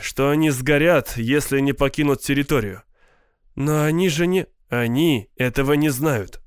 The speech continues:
возразил Сикора. «Как думаешь, Лориана, зачем грозовому облаку понадобились агенты Нимбуса, чтобы говорить людям то,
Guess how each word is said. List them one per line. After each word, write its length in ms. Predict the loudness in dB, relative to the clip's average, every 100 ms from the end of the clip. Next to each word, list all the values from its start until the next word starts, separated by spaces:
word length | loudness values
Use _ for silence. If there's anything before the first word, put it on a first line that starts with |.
| -6
возразил 480 | -4 -2 -2 -2 -6
Сикора. 500 | -6 -4 -4 -4 -6
«Как 200 | -4 -4
думаешь, 380 | -2 -2 -2 0
Лориана, 460 | 0 2 0 -2 -10 -16 -18
зачем 460 | -6 -2 -2 0 0
грозовому 520 | 0 0 2 2 0
облаку 420 | 0 2 0 -2
понадобились 640 | -2 0 0 0 0 -2 -4
агенты 460 | -4 0 0 0 0
Нимбуса, 460 | 0 0 -2 -6
чтобы 320 | -6 -4 -2 0
говорить 420 | 0 2 0 -2
людям 300 | -2 -2 -2
то, 280 | 2 2